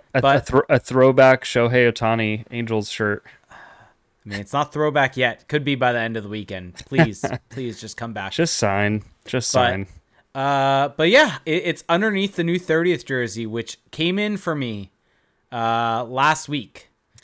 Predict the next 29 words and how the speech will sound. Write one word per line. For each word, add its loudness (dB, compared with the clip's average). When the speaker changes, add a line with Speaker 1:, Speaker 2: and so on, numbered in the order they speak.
Speaker 2:
And -4
Speaker 1:
Seems -2
like 0
it 0
came 0
in 2
for -2
a 4
lot 6
of -2
people. -2
Speaker 2:
It -8
did. -2
And 4
I 2
just 0
have 2
to -12
say, -2
it's -2
a 0
jersey -2
that -2
I -4
think -8
is -8
even, -6
is, -2
like, -4